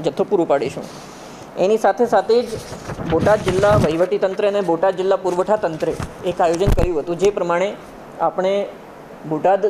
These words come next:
જિલ્લાના નાગરિકોને એક વિનંતી કરી હતી કે જે આપણે સદ્ધર હોઈએ અને આપણને આ રાશનની જરૂર ના હોય તો આપણે આપણો જથ્થો જતો કરીએ,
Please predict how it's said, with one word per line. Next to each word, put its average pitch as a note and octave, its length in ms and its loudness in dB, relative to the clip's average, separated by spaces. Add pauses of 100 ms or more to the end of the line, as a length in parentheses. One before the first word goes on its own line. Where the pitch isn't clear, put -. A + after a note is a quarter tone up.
(420)
જિલ્લાના F3+ 340 0
નાગરિકોને F#3 500 -2
એક F#3 100 -2
વિનંતી F3 320 0
કરી D3+ 260 0
હતી B2+ 140 -8 (520)
કે E3+ 80 -4
જે D#3+ 180 2
આપણે F#3 220 0
સદ્ધર D#3+ 340 2
હોઈએ D#3+ 320 0 (720)
અને F3+ 140 2
આપણને F#3+ 440 0
આ F#3+ 200 4
રાશનની G3+ 380 2
જરૂર G3 280 2
ના G3 160 4
હોય E3 220 2 (220)
તો F#3 60 4
આપણે G#3 260 2
આપણો G3+ 260 2
જથ્થો E3+ 260 0
જતો G#3+ 260 2
કરીએ, D3+ 260 -2